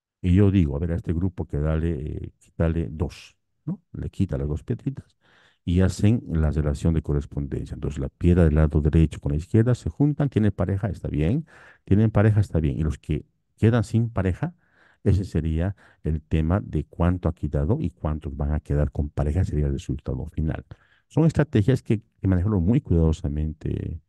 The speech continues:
eh, seguramente, porque, pues, puede causar mucha confusión. Pues, muy importante, ¿no? Que dice aquí en el texto, el maestro va a determinar el tipo de matemáticas que va a enseñar.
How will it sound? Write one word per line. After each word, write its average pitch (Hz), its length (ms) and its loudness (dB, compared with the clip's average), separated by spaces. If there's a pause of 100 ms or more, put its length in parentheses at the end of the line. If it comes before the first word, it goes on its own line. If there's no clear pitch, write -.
eh, 76 260 -8
seguramente, 76 720 -4 (540)
porque, 71 1000 -4 (100)
pues, 80 200 0
puede 95 320 2
causar 78 260 2
mucha 73 300 -4
confusión. 71 500 -8
Pues, 85 180 -2
muy 135 200 0
importante, 76 760 -2
¿no? 85 160 2
Que - 140 0
dice 78 160 0
aquí - 160 -8
en 76 60 -2
el 76 80 -8
texto, 98 440 -4 (440)
el 80 160 4
maestro 82 560 2
va 73 80 0
a 73 60 0
determinar 73 680 -4 (280)
el 73 200 -2
tipo - 460 0
de 73 160 0
matemáticas 76 880 -4
que - 160 -8
va 69 100 -2
a 71 60 0
enseñar. 71 580 -6